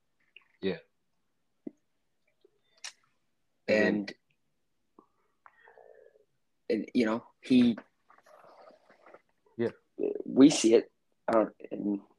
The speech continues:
Speaker 2: we see that he's, he's adding more details back to make himself look older.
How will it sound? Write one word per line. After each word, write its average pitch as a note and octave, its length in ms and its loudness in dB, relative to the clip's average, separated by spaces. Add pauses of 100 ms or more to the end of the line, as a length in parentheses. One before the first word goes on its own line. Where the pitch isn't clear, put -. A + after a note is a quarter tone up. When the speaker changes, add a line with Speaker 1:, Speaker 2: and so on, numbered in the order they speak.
(160)
Speaker 2:
we A#2 100 -2
see D3+ 200 2
that B2 120 6
he's, A2 280 -6 (680)
he's A#2+ 400 -2 (540)
adding D#3 340 4
more C#3+ 180 -2
details B2 640 -8 (120)
back A2 500 -8 (1700)
to C3 120 -6
make A2+ 260 -4
himself G2+ 520 -12
look - 160 -10
older. - 340 -14